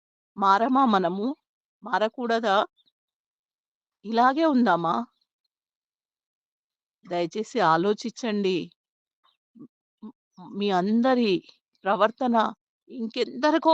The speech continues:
గాయపరుస్తుంది. మాయని గాయాలు చేస్తున్నాయి.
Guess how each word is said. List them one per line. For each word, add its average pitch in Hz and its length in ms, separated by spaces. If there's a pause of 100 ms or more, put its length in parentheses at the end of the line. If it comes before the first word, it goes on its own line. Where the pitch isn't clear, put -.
(100)
గాయపరుస్తుంది. 196 920 (1400)
మాయని 202 580
గాయాలు 196 540
చేస్తున్నాయి. 180 680